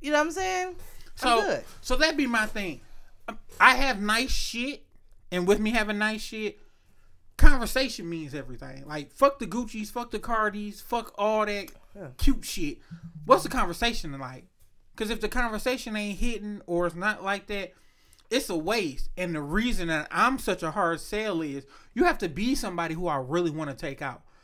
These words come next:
Speaker 2: Like, I fell into the, the pitfall of just taking people out just to take 'em out.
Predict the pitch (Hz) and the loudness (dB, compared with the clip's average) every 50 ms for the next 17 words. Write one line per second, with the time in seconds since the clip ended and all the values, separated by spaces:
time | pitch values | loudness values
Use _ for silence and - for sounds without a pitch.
0 | - - - - - 160 156 160 147 131 123 - - _ _ - - - 185 196 | -20 -20 -14 -8 -4 -4 -2 -2 -4 -6 -10 -14 -20 _ _ -8 0 2 2 2
1 | - - 214 214 208 214 202 180 - 247 214 190 180 175 170 147 - 87 - - | 2 0 -2 -2 0 -2 -4 -6 -4 -2 -2 0 0 -2 -2 -4 -6 -10 -14 -14
2 | 143 156 - - - - - - - 202 190 190 185 185 170 160 151 143 139 120 | -14 0 6 6 6 6 6 2 -4 -6 -2 0 0 0 0 -2 -4 -6 -8 -10
3 | 123 160 185 180 - 202 170 170 170 208 185 160 170 170 175 180 151 123 170 170 | -10 -10 -10 -8 -8 -8 -8 -8 -6 -6 -4 -2 0 0 0 0 0 -4 -6 -10
4 | - - - 185 175 170 151 151 160 170 175 202 214 - | -6 -4 -2 -2 -2 -2 -6 -6 -4 -4 -4 -4 -6 -10